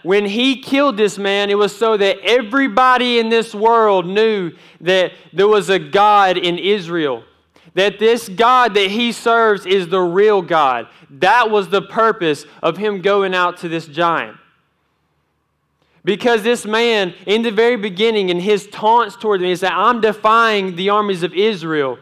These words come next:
And he was like, "Who is this man? Who you think you are? You know, you know, when you're defying us, you're defying God." And so he's just like, "I'm, I'm not gonna take that. I'm not, I'm not gonna take you just dogging my God out.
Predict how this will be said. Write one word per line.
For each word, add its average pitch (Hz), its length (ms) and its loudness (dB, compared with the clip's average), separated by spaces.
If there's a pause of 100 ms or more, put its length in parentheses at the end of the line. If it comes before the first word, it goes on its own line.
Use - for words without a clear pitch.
(100)
And - 100 -14
he 202 100 0
was 196 100 -4
like, 208 160 0
"Who 294 140 0
is 320 120 2
this 269 180 -4
man? 175 500 -2 (920)
Who 220 80 0
you 339 140 2
think 330 320 0
you 269 160 2
are? 240 380 2 (680)
You 214 140 -2
know, 277 60 2
you 254 320 -2
know, 302 260 2
when 262 140 0
you're 269 80 0
defying 254 520 2
us, 254 220 0
you're 240 100 -6
defying 226 520 0
God." 175 420 2 (1080)
And 196 140 0
so 240 200 2
he's 240 200 -2
just 220 180 -10
like, 202 120 4
"I'm, 226 180 2
I'm 247 120 2
not 311 160 4
gonna 254 160 2
take 247 380 0
that. 170 120 2
I'm 170 100 2
not, 226 160 4
I'm 254 80 -2
not 302 140 2
gonna 269 180 2
take 277 380 -2
you 226 300 -6 (240)
just 208 280 -8
dogging 240 420 2
my 220 180 2
God 220 360 2
out. 185 260 2